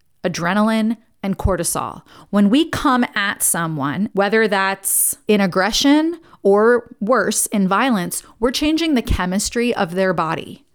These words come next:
Their body will secrete adrenaline to help them meet the threat, and then they may get into a cortisol state, a high cortisol state,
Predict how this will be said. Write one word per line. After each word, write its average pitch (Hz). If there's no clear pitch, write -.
Their 233
body 262
will 208
secrete 196
adrenaline 196
to 208
help 202
them 196
meet 180
the 233
threat, 165
and 220
then 233
they 240
may 233
get 233
into 185
a 165
cortisol -
state, 170
a 185
high 196
cortisol 170
state, 185